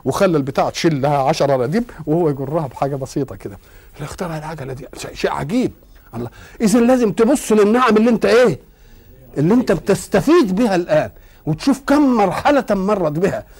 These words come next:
وهل علمها الناس كده؟ لو علمها الناس لعلمت من أول مرة في الوجود كلها، إنما دليل على أنها اتعلمت إيه؟ شيئا فشيئا، شيئا فشيئا. ودي كلها تأتي بأخطاء، يمكن عملية خطأ كده تروح، آه،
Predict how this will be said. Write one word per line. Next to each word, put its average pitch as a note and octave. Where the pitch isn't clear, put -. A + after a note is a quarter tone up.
وهل A3
علمها G#3
الناس G#3
كده؟ G3
لو F#3
علمها G#3
الناس C4
لعلمت G#3
من E3+
أول G#3+
مرة A3+
في -
الوجود F3
كلها، F#3+
إنما F#3+
دليل F3+
على D#3
أنها F3
اتعلمت E3
إيه؟ F#3
شيئا A#3
فشيئا، -
شيئا G#3+
فشيئا. B3
ودي F3
كلها G3
تأتي F3+
بأخطاء، F3
يمكن F3
عملية F3
خطأ E3
كده E3
تروح، -
آه، C3